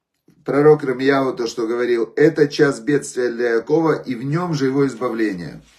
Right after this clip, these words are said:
Нужно посмотреть на беду с верой. Ведь если человек, если Всевышний дает человеку несчастье, это к лучшему. Творец хочет вручить ему дар, научить его чему-то новому, приблизить к себе. Никакого зла в мире нет.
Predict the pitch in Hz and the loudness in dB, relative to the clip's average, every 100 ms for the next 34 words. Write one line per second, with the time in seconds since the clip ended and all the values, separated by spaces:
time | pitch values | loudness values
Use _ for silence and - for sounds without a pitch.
0 | _ _ _ - _ 147 190 208 175 151 | _ _ _ -20 _ -4 -2 0 -2 0
1 | 165 180 156 151 156 156 147 143 123 90 | 2 2 0 0 2 2 0 -2 0 -2
2 | 76 - _ _ _ _ _ _ _ _ | -6 -12 _ _ _ _ _ _ _ _
3 | - - - 120 180 180 170 170 160 - | -20 -20 -10 2 4 4 2 2 0 -2
4 | 135 156 160 143 156 160 151 143 147 151 | 0 2 2 -2 -2 -2 -2 0 2 2
5 | 143 143 135 - 117 - 113 113 123 185 | 0 0 -8 -4 -2 -2 -4 -4 -4 -8
6 | 208 156 104 82 76 _ _ _ _ _ | -10 -8 -8 -10 -12 _ _ _ _ _
7 | _ _ _ _ _ _ _ - 110 143 | _ _ _ _ _ _ _ -4 4 6
8 | 165 156 165 156 151 156 147 160 160 156 | 6 4 2 2 0 0 2 2 2 -2
9 | 156 160 156 127 123 143 160 151 147 151 | 2 2 2 0 -4 0 0 0 -2 -2
10 | 147 151 147 151 147 117 104 113 123 143 | -2 0 0 0 0 -4 -6 -6 -4 0
11 | 156 143 - 127 113 107 - - _ _ | 0 0 -4 -10 -4 -4 -4 -12 _ _
12 | _ _ _ _ _ _ _ 113 117 139 | _ _ _ _ _ _ _ -10 -6 -2
13 | 165 165 151 170 165 170 170 170 175 143 | 2 2 2 0 -2 0 2 2 0 -4
14 | - | -6